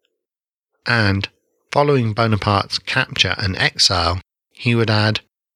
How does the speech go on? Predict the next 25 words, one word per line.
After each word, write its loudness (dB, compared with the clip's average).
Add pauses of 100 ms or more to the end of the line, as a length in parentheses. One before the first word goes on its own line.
(400)
'Why 0
did 0
you 2
not -2
put 0
him 0
to -2
death?' -4 (1200)
Why 0
indeed? 2 (1080)
It -4
was 4
a -2
common 0 (300)
sentiment. -2 (440)
The 0
Prussians 2
wanted 2
to, 2 (600)
and -6
poetry 2
was -2
written -4
about -4
it. -6